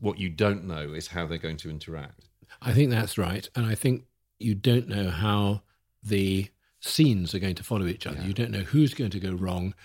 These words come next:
Speaker 2: what's going to fall out of place. And even though you know it'll end happily, you don't.
Speaker 1: Yeah.
Speaker 2: You, you, you, you are sitting on the edge of your seat,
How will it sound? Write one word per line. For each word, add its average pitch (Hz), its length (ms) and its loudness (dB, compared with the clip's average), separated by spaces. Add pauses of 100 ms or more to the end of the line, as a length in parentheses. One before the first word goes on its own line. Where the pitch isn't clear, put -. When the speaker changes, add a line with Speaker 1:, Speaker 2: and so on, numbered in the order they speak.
(200)
Speaker 2:
what's 120 300 0
going 104 160 -2
to 87 40 -8
fall 101 240 -4
out 92 200 -6
of 98 80 -12
place. 98 340 -6 (100)
And 131 180 2
even 165 360 6
though 135 80 6
you 120 160 6
know 139 200 4
it'll 117 160 0
end 101 180 0
happily, 92 380 -4
you 110 160 2
don't. 92 440 -2 (500)
Speaker 1:
Yeah. 117 100 0
Speaker 2:
You, - 100 -2
you, 120 140 -2
you, 104 380 0
you 113 160 2
are 104 120 2
sitting 120 400 0
on 104 140 0
the 104 120 0
edge 107 180 -4
of 95 120 -6
your 95 180 -2
seat, 95 400 -6